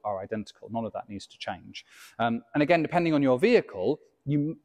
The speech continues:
might not need to change anything else in the vehicle either, even though you're adding more power. Because of how we are delivering that power, it makes it more responsive and more capable, but it doesn't tear the vehicle apart.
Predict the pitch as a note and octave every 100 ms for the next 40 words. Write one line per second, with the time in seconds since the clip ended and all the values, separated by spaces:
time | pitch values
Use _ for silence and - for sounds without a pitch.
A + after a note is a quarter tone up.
0 | - E3+ C4 E3+ C3 B2+ - C#3+ B2+ B2+
1 | A#2+ A#2+ A#2 - A#2 A#2+ A2+ B2 - F#3+
2 | F3+ A#2 E2+ A#2 A#2+ A2+ G#2+ - A#2 G#2+
3 | G#2+ G#2+ - C3 G2+ F2 A2 C#3+ F3 -
4 | F3+ F#3 E3 C3 C3 C3 A#2 A#2 A#2+ F3
5 | F#3 B2 G2 F#2 - - F#2 F#2 A#2+ -
6 | - - _ B2+ D#3+ F3 C#3 C3 B2+ A#2+
7 | - A#2 B2 - G#3 C#3+ A2+ - A#2+ A2+
8 | G2+ A2+ E3 - - _ D3 D3+ F3+ E3+
9 | - - D3 C3 B2+ A#2 - A2 - G2+
10 | E2+